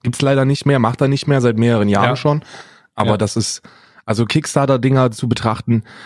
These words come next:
Speaker 1: Meine Lieblings-Kickstarter sind immer, sind die Kickstarter-Projekte von, von dem sechzehnjährigen Ahmed,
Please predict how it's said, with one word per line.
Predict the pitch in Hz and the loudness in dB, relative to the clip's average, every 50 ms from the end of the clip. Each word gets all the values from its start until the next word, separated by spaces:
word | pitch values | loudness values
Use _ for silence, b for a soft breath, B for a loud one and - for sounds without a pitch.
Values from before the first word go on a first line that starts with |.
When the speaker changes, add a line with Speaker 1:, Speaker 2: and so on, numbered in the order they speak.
| B B | B B
Speaker 1:
Meine | - 123 135 147 143 | 0 2 2 4 4
Lieblings-Kickstarter | 139 143 180 165 160 165 165 160 - - 165 139 - - - 139 139 143 - 147 135 | 4 2 2 2 0 0 0 -2 -2 -2 -4 -4 -4 -2 0 0 0 2 2 0 0
sind | 117 117 123 123 - | 2 2 0 0 0
immer, | - 127 131 131 131 127 127 123 - - - | 0 2 2 4 4 4 2 0 0 -4 -4
sind | - 113 120 120 104 | -2 0 0 2 0
die | 113 | 0
Kickstarter-Projekte | - - 143 131 - - - 120 120 120 117 - - 117 117 120 - - 123 107 | -2 -2 -4 -4 -4 -2 -2 0 0 0 -2 0 0 0 0 0 0 -2 -4 -2
von, | - 120 107 107 107 104 95 98 | 0 0 2 2 2 2 0 0
von | - 110 101 101 101 101 92 85 71 | 0 0 2 2 2 2 0 0 0
dem | - 107 101 101 92 | 0 0 2 2 2
sechzehnjährigen | 87 120 - - - 123 120 117 113 113 110 92 | 0 -2 -4 -2 -2 0 2 2 2 0 0 0
Ahmed, | 87 120 135 - 151 143 151 - | -2 -2 0 0 0 -2 -2 -4